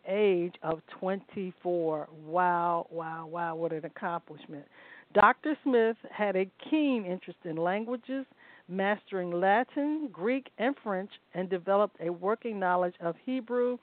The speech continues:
Italian, Spanish, and German. Sounds like my son, who mastered several languages, uh, in high school. When he returned to New York City in eighteen thirty-seven, Doctor Smith, um, when he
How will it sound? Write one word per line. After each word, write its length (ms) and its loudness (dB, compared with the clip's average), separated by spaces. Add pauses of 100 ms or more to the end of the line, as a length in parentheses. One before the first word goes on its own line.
(380)
Italian, 840 2 (340)
Spanish, 520 2 (120)
and 420 -2
German. 600 -4
Sounds 300 -2
like 180 0
my 180 -4 (100)
son, 300 -2 (320)
who 180 -4
mastered 540 -2
several 340 2
languages, 640 -6 (520)
uh, 260 2
in 160 0
high 340 -6
school. 300 -10 (540)
When 200 8
he 120 6
returned 560 2
to 80 -4
New 100 -2
York 300 2 (100)
City 240 0
in 120 -2
eighteen 500 -4
thirty-seven, 1040 0 (1040)
Doctor 460 4
Smith, 320 -2 (520)
um, 300 2
when 160 0
he 160 0